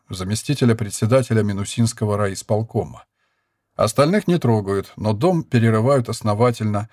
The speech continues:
ищут доказательства связи отца с врагами трудового народа. У матери отнимаются ноги, плачет младшая сестрёнка Лиза.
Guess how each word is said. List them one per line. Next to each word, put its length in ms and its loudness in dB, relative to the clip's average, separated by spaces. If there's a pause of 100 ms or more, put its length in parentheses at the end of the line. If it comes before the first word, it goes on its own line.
(280)
ищут 340 -2
доказательства 840 -2
связи 400 -2
отца 300 -2
с 120 -6
врагами 440 -2
трудового 540 -10
народа. 500 -16 (600)
У 60 2
матери 380 4
отнимаются 580 2
ноги, 340 2
плачет 480 -2
младшая 420 -2
сестрёнка 600 -2
Лиза. 480 -8